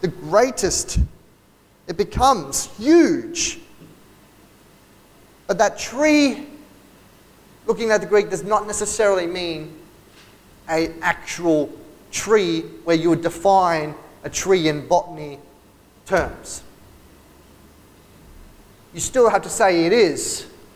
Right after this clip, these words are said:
a shrub. It is a, a bush.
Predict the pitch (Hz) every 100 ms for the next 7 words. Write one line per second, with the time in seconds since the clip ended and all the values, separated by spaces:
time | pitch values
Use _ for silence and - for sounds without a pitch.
0 | - - 156 - - 214 196 - - -
1 | - - _ 170 175 226 214 - 160 156
2 | 139 - - 135 247 160 - -